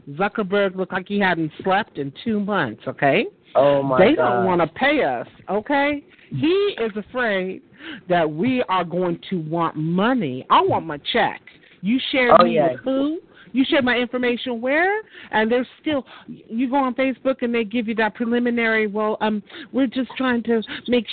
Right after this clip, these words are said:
Speaker 1: sure that your privacy is respected."
Speaker 2: But
Speaker 1: No,
Speaker 2: see,
Speaker 1: honey, I
Speaker 2: okay,
Speaker 1: want a
Speaker 2: look,
Speaker 1: check.
Speaker 2: look. Let me say an aspect of it that, that I don't know, maybe you guys are thinking about it, maybe you're not. But it's more than just your personal likes and dislikes.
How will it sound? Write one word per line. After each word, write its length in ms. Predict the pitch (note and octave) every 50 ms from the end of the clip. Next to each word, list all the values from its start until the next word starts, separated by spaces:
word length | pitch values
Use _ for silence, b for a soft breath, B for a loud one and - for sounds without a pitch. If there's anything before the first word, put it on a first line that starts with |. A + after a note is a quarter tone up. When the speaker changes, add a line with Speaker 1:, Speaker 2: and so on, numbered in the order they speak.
| - -
Speaker 1:
sure 240 | C4+ C4 B3+ B3+ A#3
that 220 | A3 A#3+ A3 -
your 100 | G#3 G#3+ - - - -
privacy 580 | A#3 A3+ A#3 A3+ A3+ A#3 - _ _ B3 A3+
is 160 | A3 G3 -
respected." 520 | - G3+ - - - - - A#3+ A3 G#3 -
Speaker 2:
But 180 | A#3 A#3 A#3
Speaker 1:
No, 140 | A#3 C4 C#4
Speaker 2:
see, 100 | C#4 C4
Speaker 1:
honey, 160 | C4+ C4 B3
I 160 | A#3+ B3+ B3 C4
Speaker 2:
okay, 120 | C4+ B3
Speaker 1:
want 100 | C#4 B3+
a 40 | A#3+
Speaker 2:
look, 140 | C#4 - - -
Speaker 1:
check. 280 | - C#4 B3+ - - -
Speaker 2:
look. 180 | - _ - - _ _ - - - - _ _ _ -
Let 180 | G3+ A3 B3+ C4
me 100 | C#4 C4+ -
say 120 | D4 C#4+
an 80 | C4 A#3+ -
aspect 540 | C4+ C4+ C4+ B3 - _ - - C3+ - -
of 180 | F3+ E3+ D3 C#3
it 140 | C#3 -
that, 140 | - F#3+ - - G#3 E3 E3
that 160 | E3+ G#3 G#3 - -
I 80 | G#3+
don't 160 | G#3+ A3 A3+
know, 120 | A3 G#3+ G#3+
maybe 260 | G#3+ G#3+ G#3+ G3+ A3
you 40 | F#3+
guys 160 | G#3+ G#3+ G#3
are 80 | G3+ A3
thinking 280 | - - A#3 A3 A#3+ A3
about 220 | G#3+ A#3 A#3+ A#3+
it, 60 | A3+
maybe 220 | A#3+ B3 B3+ A#3 C4
you're 100 | C4+ C4+
not. 260 | C#4 C#4+ C4+ E3 - - B B B B B B B B _
But 200 | - - - - -
it's 180 | - D#4 - -
more 440 | B3 B3 B3 C4+ D4+ F4+ G4 F#4+ E4+
than 220 | A#3+ C4+ C4 B3
just 340 | F3 A#3 B3+ B3 - - -
your 120 | C4 B3 - -
personal 640 | - - C4 C4 - - C4 B3 A#3+ A#3 A3 G3+ - -
likes 360 | F#3+ G#3 G3+ A3+ A#3+ A#3 - -
and 180 | A3+ G#3+ G3
dislikes. 600 | E3+ A#3 A3 - - - C4+ D4+ D4 B3 - -